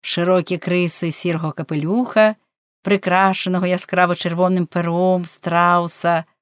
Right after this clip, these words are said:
ховали від сонця її довгасте ніжне личко, на якому зовсім не позначився вплив тропічного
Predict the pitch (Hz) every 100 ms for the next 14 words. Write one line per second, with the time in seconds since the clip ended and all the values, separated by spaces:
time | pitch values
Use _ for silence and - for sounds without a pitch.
0 | _ _ _ - 202 247 392 381 339 320
1 | - 262 285 262 233 214 226 226 220 _
2 | _ _ 175 190 202 196 190 180 165 -
3 | - 160 170 175 156 151 151 147 _ -
4 | 185 285 - - 285 285 _ _ _ _
5 | - 208 269 311 339 311 339 403 - 302
6 | 294 285 _ - 196 196 180 160 170 208
7 | - 190 - 180 160 - 147 165 190 180
8 | - 156 - 156 - - 151